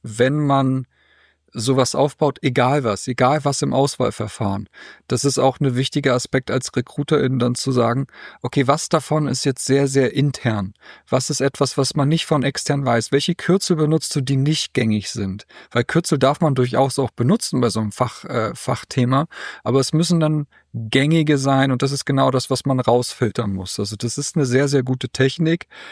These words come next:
das rauszufinden und da kommt immer was Relevantes raus. Das ist die Erfahrung, die ich gemacht habe. Und da lässt sich immer was rausziehen. Und man trennt durch so ein Vorgehen. Und wenn man dann so eine Arbeitsprobe macht an so einer Case Story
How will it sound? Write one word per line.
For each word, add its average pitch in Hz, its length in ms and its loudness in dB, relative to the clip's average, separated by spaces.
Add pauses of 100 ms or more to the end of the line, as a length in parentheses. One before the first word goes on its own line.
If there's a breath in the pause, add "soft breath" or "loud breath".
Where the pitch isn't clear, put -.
(140 loud breath)
das - 240 -2
rauszufinden 180 880 0 (260 loud breath)
und 123 160 -4
da 127 80 2
kommt 175 420 0 (160)
immer 190 340 4
was 165 220 -2
Relevantes 143 600 0
raus. 110 200 0
Das - 180 -4
ist - 180 -8
die 147 60 2
Erfahrung, 135 480 2
die 123 100 -2
ich 123 140 -6
gemacht 135 400 -2
habe. - 140 -2 (460 loud breath)
Und 123 140 -6
da 131 40 4
lässt 127 240 0
sich - 160 -8
immer 170 240 2
was 135 280 -2
rausziehen. 131 640 -2 (420 loud breath)
Und 170 380 2 (520 soft breath)
man 131 300 0
trennt 156 440 0
durch 147 180 0
so 135 120 -2
ein 131 100 -2
Vorgehen. 151 640 2
Und 120 180 -2
wenn 131 120 0
man 131 160 0
dann 123 140 0
so 117 80 -4
eine 123 160 0
Arbeitsprobe 127 680 0
macht 147 300 -2
an 160 80 -2
so 156 80 -2
einer 147 140 0
Case 139 300 -4
Story 135 360 -4